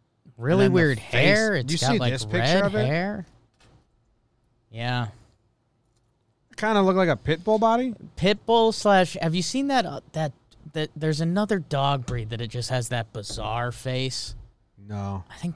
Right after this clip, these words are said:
Speaker 2: Why?
Speaker 1: Target uses it for ads. Target dog.
Speaker 2: The bidding started at ten grand and it went all the way up to, this is money laundering.
Speaker 1: Those kind of dogs. You've seen those before?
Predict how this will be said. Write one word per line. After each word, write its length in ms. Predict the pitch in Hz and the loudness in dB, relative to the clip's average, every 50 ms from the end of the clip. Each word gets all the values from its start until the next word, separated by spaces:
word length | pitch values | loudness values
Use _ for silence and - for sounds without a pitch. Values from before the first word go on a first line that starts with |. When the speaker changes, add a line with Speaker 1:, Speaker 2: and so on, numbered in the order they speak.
| - - | -10 -8
Speaker 2:
Why? 60 | - | -4
Speaker 1:
Target 420 | - 123 123 127 113 120 117 - | -2 0 0 0 0 -2 -4 -6
uses 380 | 113 110 107 104 - 107 104 107 | -6 -10 -10 -10 -10 -12 -12 -12
it 140 | 107 107 - | -12 -12 -14
for 220 | - 107 107 110 | -14 -14 -12 -10
ads. 560 | 110 107 104 104 104 104 104 - - - - _ _ _ _ - - - _ _ _ _ _ _ _ _ - | -8 -8 -8 -8 -8 -10 -12 -14 -16 -16 -18 _ _ _ _ -20 -20 -20 _ _ _ _ _ _ _ _ -20
Target 580 | - - - 120 120 120 117 113 110 110 - - | -18 -12 -8 -6 -4 -4 -4 -6 -6 -8 -10 -10
dog. 460 | 110 107 104 104 104 104 104 107 - - - - - _ _ _ _ _ _ _ _ _ _ _ _ _ _ _ _ _ _ _ _ _ _ _ _ _ _ _ _ _ _ _ _ _ _ _ _ _ _ _ _ _ _ _ _ _ _ _ _ _ _ _ _ _ _ _ _ _ _ _ _ _ _ _ _ _ _ _ _ _ _ _ _ | -8 -8 -6 -6 -6 -8 -8 -10 -12 -16 -20 -20 -20 _ _ _ _ _ _ _ _ _ _ _ _ _ _ _ _ _ _ _ _ _ _ _ _ _ _ _ _ _ _ _ _ _ _ _ _ _ _ _ _ _ _ _ _ _ _ _ _ _ _ _ _ _ _ _ _ _ _ _ _ _ _ _ _ _ _ _ _ _ _ _ _
Speaker 2:
The 100 | - 151 | -8 -6
bidding 340 | 123 123 165 185 202 214 190 | -2 0 2 4 4 4 2
started 420 | - - - 160 156 165 165 160 147 | 0 0 2 4 4 4 4 2 2
at 320 | 135 127 117 - - - | 2 0 -2 -6 -12 -16
ten 380 | - - - 147 151 156 160 135 | -12 -6 -2 -2 0 0 -2 -2
grand 500 | 113 117 117 113 123 131 147 170 170 147 | -4 -6 -6 -4 -4 -2 -2 -2 -2 -2
and 120 | 135 123 | -2 -2
it 80 | 123 117 | -4 -4
went 240 | 113 113 127 135 131 - | -4 -4 -4 -4 -4 -4
all 180 | - 113 120 127 | -2 0 0 2
the 80 | 135 139 | 2 2
way 160 | 139 139 139 | 2 2 0
up 140 | 135 123 - | 0 -2 -6
to, 280 | - 123 113 107 92 - _ _ _ _ | -6 -6 -6 -6 -8 -14 _ _ _ _
this 200 | - 147 135 - | -4 -2 -2 -2
is 80 | 131 113 | -2 -4
money 260 | 113 110 110 110 110 104 | -4 -4 -4 -6 -8 -10
laundering. 360 | 98 92 95 98 110 120 123 | -12 -12 -12 -10 -8 -6 -6
Speaker 1:
Those 160 | 127 120 - | -4 -4 -4
kind 260 | - 120 107 104 104 | -6 -6 -10 -10 -12
of 80 | 104 - | -14 -16
dogs. 400 | - - - - 117 117 - - | -16 -16 -14 -14 -14 -14 -14 -14
You've 100 | 117 - | -14 -12
seen 240 | - - 120 117 113 | -8 -6 -6 -4 -4
those 260 | 110 110 120 120 120 | -4 -2 -4 -4 -4
before? 480 | 127 117 - - 143 143 147 147 143 | -6 -8 -6 -4 -4 -2 -2 -4 -6